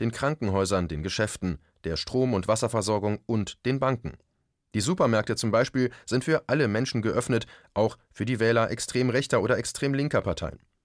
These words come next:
Das Gleiche gilt für die Strom- und Wasserversorgung, den Zugang zu Schulen und Krankenhäusern und so weiter. Die Herausnahme bestimmter gesellschaftlicher Institutionen aus der politischen Auseinandersetzung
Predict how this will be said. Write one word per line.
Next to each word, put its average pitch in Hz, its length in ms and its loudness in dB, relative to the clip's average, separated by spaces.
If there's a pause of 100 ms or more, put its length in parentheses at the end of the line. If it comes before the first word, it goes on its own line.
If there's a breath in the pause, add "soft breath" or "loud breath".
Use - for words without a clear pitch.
(200)
Das 85 160 -4
Gleiche 107 280 2
gilt 104 220 -2
für 104 120 -6
die 110 120 -6
Strom- 117 360 -2
und 120 120 -2
Wasserversorgung, 117 760 2 (260 loud breath)
den 131 100 -2
Zugang 104 400 0
zu - 140 -4
Schulen 120 360 0
und 92 180 -4
Krankenhäusern 104 680 0
und 87 160 -4
so 95 140 -2
weiter. 80 340 -4 (600 loud breath)
Die 98 80 0
Herausnahme 113 640 4
bestimmter 101 480 0
gesellschaftlicher 104 680 0
Institutionen 120 760 0
aus - 240 -4
der 82 120 -2
politischen 113 540 -2
Auseinandersetzung 110 840 0